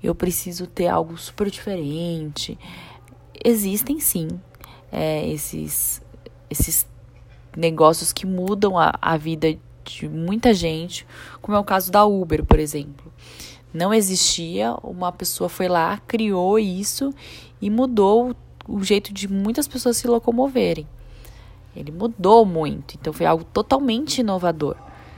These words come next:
Mas não necessariamente pra você empreender precisa ser algo tão inovador. Às vezes, se você estiver no lugar certo, se você, se tem uma necessidade daquele seu produto ou serviço naquela região e você foi capaz de olhar e perceber que aqui, ali não tinha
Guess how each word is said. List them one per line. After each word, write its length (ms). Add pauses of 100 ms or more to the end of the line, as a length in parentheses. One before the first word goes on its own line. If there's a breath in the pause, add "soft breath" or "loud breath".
(380 loud breath)
Mas 240
não 140
necessariamente 640
pra 140
você 220
empreender 440
precisa 220
ser 120
algo 200 (160)
tão 240
inovador. 600 (540 loud breath)
Às 160
vezes, 200
se 80
você 180
estiver 240
no 100
lugar 260
certo, 680 (300 loud breath)
se 160
você, 580 (640 loud breath)
se 220 (180)
tem 220
uma 420
necessidade 840
daquele 260
seu 200
produto 400
ou 60
serviço 500
naquela 320
região 680 (480 loud breath)
e 80
você 320
foi 200
capaz 420
de 60
olhar 320
e 40
perceber 380
que 140
aqui, 240
ali 240
não 200
tinha 760